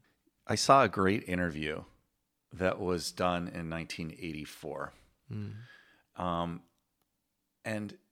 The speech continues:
Speaker 1: you talked about that you wanted to leave behind a legacy
Speaker 2: Mm-hmm.
Speaker 1: back then. That's pretty amazing thinking about, you know, where you are as an athlete and as a human in that state, that you were already thinking that way back then. What was,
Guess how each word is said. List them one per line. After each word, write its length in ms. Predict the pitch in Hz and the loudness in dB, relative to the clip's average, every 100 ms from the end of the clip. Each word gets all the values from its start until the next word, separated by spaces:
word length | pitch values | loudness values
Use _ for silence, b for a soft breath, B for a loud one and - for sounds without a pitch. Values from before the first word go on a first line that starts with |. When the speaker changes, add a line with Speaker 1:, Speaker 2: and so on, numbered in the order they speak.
| _ _ _ | _ _ _
Speaker 1:
you 320 | - 101 123 | -12 -2 0
talked 380 | 131 - 131 131 | 0 2 2 2
about 400 | 107 101 87 - | 4 4 4 0
that 120 | - | -10
you 120 | 101 | -8
wanted 340 | 87 92 92 90 | -4 -2 -2 -4
to 160 | - 90 | -6 -8
leave 280 | 78 82 - | -8 -10 -10
behind 380 | - 78 82 | -12 -10 -10
a 40 | 73 | -10
legacy 640 | 76 76 76 - - - - _ - | -8 -8 -8 -10 -10 -14 -20 _ -16
Speaker 2:
Mm-hmm. 360 | 85 - - | -16 -18 -20
Speaker 1:
back 300 | - 90 - | -4 -2 -2
then. 300 | - 78 82 - _ _ _ _ _ _ _ _ _ _ - | -6 -8 -10 -14 _ _ _ _ _ _ _ _ _ _ -14
That's 160 | 92 | -8
pretty 160 | - 127 | 0 2
amazing 480 | 95 101 95 82 82 _ | 2 0 0 -6 -10 _
thinking 240 | - 87 95 | -10 -8 -6
about, 300 | 80 78 - - - | -4 -4 -8 -20 -18
you 80 | - | -16
know, 60 | |
where 380 | 92 87 85 85 | -14 -6 0 0
you 240 | 82 80 | 0 -2
are 200 | 73 78 78 | -2 0 0
as 240 | 80 76 | -4 -6
an 80 | 80 | -8
athlete 380 | 76 73 80 - | -8 -8 -12 -10
and 80 | 82 | -14
as 100 | - | -14
a 60 | |
human 500 | 71 78 76 73 71 71 b b b b b b | -12 -10 -10 -10 -12 -16 b b b b b b
in 140 | 82 | -8
that 180 | 80 76 | -6 -6
state, 360 | - 92 78 - | -2 0 0 -4
that 100 | 95 | -4
you 100 | 95 | 2
were 140 | 92 | 2
already 560 | - 92 92 87 85 82 | 2 4 4 4 2 -2
thinking 600 | - - 90 - 80 78 _ _ _ | -14 -10 -10 -8 -16 -16 _ _ _
that 340 | 78 80 73 | -6 -4 -4
way 180 | 80 80 | -4 -6
back 320 | 71 78 73 - | -2 -4 -6 -8
then. 280 | 73 71 | -6 -6
What 100 | 95 | -6
was, 300 | - 123 - | -6 -6 -8